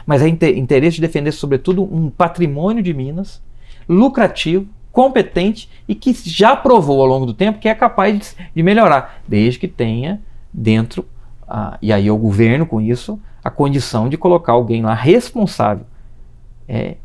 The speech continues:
e com compromisso de transformar esse lucro que a empresa tem em serviço público de qualidade. Porque o que vai acontecer, e aí é o que ele co-, ele, ele, ele vai criando a imagem, porque ele critica a própria empresa que ele preside.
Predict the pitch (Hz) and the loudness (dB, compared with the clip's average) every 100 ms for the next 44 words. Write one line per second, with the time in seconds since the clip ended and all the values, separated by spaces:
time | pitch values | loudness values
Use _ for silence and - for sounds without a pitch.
0 | - - 127 147 127 156 156 180 127 156 | -10 -6 -2 -2 0 0 2 2 2 0
1 | 202 175 185 - 190 202 202 143 107 208 | -2 -4 -4 0 0 2 0 2 0 -2
2 | - - - - 139 135 139 127 226 233 | -10 -20 -12 0 0 2 0 4 4 2
3 | 208 190 175 147 131 - 131 180 202 190 | 0 0 2 0 -2 -2 -2 -2 2 2
4 | 147 147 - 131 143 165 165 185 208 160 | 2 -6 -6 -6 -4 -6 0 2 4 2
5 | 120 - - - 185 165 160 156 147 165 | 2 -2 -16 -2 2 2 4 4 4 2
6 | 156 175 - 185 254 - - - - 139 | 2 2 4 2 2 -4 -20 -12 2 4
7 | 135 156 156 143 135 139 135 120 120 - | 6 4 4 0 0 -4 2 2 2 -6
8 | - - 107 120 - 110 107 127 123 127 | -4 0 2 2 0 0 2 2 2 2
9 | 123 156 139 117 135 202 - 127 160 180 | 2 2 0 2 2 0 -4 -2 0 2
10 | 180 165 233 247 220 202 196 185 165 180 | 0 0 -2 0 2 2 2 0 2 2
11 | 175 180 175 165 104 92 - - | 2 0 0 -2 -2 -6 -14 -18